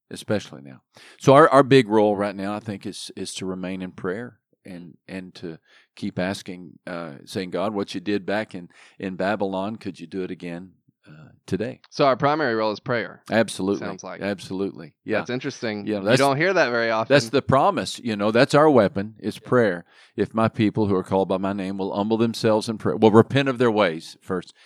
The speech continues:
Speaker 1: and then humble themselves and pray, "then I will come, I will hear from heaven, I will heal their land." So there's, there's the job of the church right there. Uh, the primary job of the church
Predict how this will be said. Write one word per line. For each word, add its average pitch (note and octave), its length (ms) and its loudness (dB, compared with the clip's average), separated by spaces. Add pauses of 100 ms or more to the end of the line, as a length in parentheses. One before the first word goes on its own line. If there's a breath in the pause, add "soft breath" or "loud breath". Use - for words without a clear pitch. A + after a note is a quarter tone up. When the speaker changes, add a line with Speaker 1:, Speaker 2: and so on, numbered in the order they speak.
(200 soft breath)
Speaker 1:
and G2+ 120 -10
then G2+ 120 -2
humble G#2+ 300 0
themselves G2 500 -4
and F#2 120 -12
pray, F#2 300 -2
"then G#2 200 0
I C3+ 80 4
will C3+ 160 0
come, D#2+ 360 -8
I F#2 80 -6
will F2 120 -4
hear A2 200 0
from A2+ 200 -8
heaven, D2+ 340 -10 (180)
I - 100 -10
will E2+ 120 -4
heal E2+ 280 -4
their D#2 200 -8
land." C2 300 -16 (420 loud breath)
So - 160 -4
there's, C3 320 4
there's C3 280 4
the A2 100 -6
job F#2 340 -2
of F2 60 -8
the D#2 80 -12
church - 560 -14
right C#2+ 240 -16
there. - 400 -18
Uh, F2 180 -8
the E2+ 140 -12
primary C#3 480 0
job F#2 320 -4
of F2+ 80 -6
the F2 80 -10
church - 440 -10